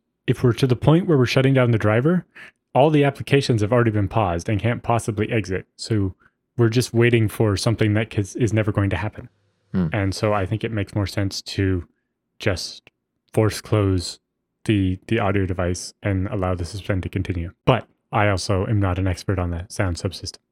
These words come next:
Speaker 2: Yeah, yeah. Remember the times when we bought this super advanced extra sound card, like Sound Blaster Pro and stuff, to just have that in our computers?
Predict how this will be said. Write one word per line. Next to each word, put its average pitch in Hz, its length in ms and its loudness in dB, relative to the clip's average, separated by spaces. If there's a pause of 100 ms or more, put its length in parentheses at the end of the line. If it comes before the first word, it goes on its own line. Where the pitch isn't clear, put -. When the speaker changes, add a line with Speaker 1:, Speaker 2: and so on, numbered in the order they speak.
Speaker 2:
Yeah, 147 340 2 (100)
yeah. 127 240 -2 (440)
Remember 180 220 4
the 180 80 2
times 147 300 2
when 127 140 2
we 110 100 2
bought 107 320 0
this 92 120 -2
super 117 520 0
advanced 95 800 -2
extra 107 320 -2
sound 101 380 -2
card, 98 360 0
like 92 340 -4
Sound 98 320 -4
Blaster 92 360 -4
Pro 95 420 2
and 92 100 -4
stuff, - 360 -6
to 90 100 -6
just - 220 -12
have 95 280 -2
that 92 220 0
in 95 140 -2
our 92 120 -2
computers? 107 640 -4